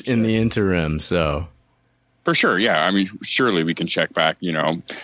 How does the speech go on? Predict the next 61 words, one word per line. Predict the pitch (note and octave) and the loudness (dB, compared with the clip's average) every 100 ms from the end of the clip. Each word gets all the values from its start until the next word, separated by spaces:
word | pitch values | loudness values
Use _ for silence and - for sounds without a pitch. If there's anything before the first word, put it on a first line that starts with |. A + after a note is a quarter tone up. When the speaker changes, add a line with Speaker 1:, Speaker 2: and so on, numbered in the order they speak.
| - _ _ - - | -18 _ _ -8 -4
Speaker 2:
it, | G#2 | 0
when | G#2+ G2 | 2 2
there's | F2 - | 0 0
big | G#2+ E2+ | -2 0
news | F2+ F2+ - | 0 0 0
drops, | F#2 E2 E2+ - - | 0 2 0 -2 -6
big, | F#2 D#2 D#2+ - | -4 -6 -8 -6
more | G2+ F#2 | -2 0
set | F2+ - F2 - | 0 0 0 -2
photos, | F2+ E2+ E2 E2+ E2+ - | -2 0 2 2 0 0
more. | F2+ D#2+ | 0 0
I, | F2 G2+ - - | -2 -4 -8 -6
I'm | - | -2
sure | - | 0
they're | A#2 F#3+ | 0 0
gonna | G2 | -2
cast | D#2 - - E2 E2+ - | -4 -4 -2 -2 -2 -6
some | G2 | -8
new | F2+ F2+ | -6 -6
people | - F2 G#2+ F2+ F#2 | -6 -8 -4 -2 0
in | |
the | F#2+ | -2
second | - F#2 G2 | -2 -4 -4
season. | - F#2+ F2 F#2 F#2+ G2 | -2 -2 0 0 0 0
Speaker 1:
Oh | A3+ | -2
yeah, | G#3+ A3 D3 | 0 0 0
we | D#3 | 0
already | F#3+ G3+ C3+ | 2 2 2
know | C3 F3 G3+ | 2 2 0
of | A#2+ | 0
one | A#2 D3+ | 0 0
of | F3 B2 | 0 -2
the | |
castings, | B2+ C3 A2+ A2+ - A#2+ A#2 A2+ | -4 -2 -2 -2 -2 -2 0 0
and | C#3 D3+ | 0 0
yeah, | A3+ F3 | 0 0
so | - F3 | 0 0
don't, | C3 F3 A3+ F3 C3 | 0 0 0 -2 -2
don't | F3+ G#3+ | -2 0
unsubscribe | C3+ D#3 - A2+ - C3+ C#3 C3+ A2+ | 0 0 0 -2 -2 0 2 2 0
from | G#2+ A2+ | -2 0
the | G#2 | 0
feed. | - C#3+ C3 A#2 A2 | -2 -2 0 0 0
We'll, | B2+ C3 | 0 0
we'll, | A2 C3+ B2+ - A#2+ | 0 0 0 0 0
you | B2+ | 2
know, | B2 | 0
if | A2 A2+ | -2 -2
big | D#3 B2 | -2 0
news | C3 C3+ | 0 0
comes | - A2 G#2+ | 0 -2 0
out, | B2 A#2+ A2 | 0 0 0
we | A2+ A2+ | 0 0
will | A2 A#2 A2+ | 2 2 0
have | G#2+ G#2 F#2+ - | 0 -2 -2 -4
episodes, | G#2+ A2+ - A#2 G#2+ G#2 G#2 | -2 -2 -2 0 2 0 -2
and | G2 | 0
we'll | G2 | 0
get | F#2+ F2 | -2 -2
back | F#2+ - | -4 -4
together. | F#2 F#2 F#2 F#2 F2+ | -4 -2 0 0 0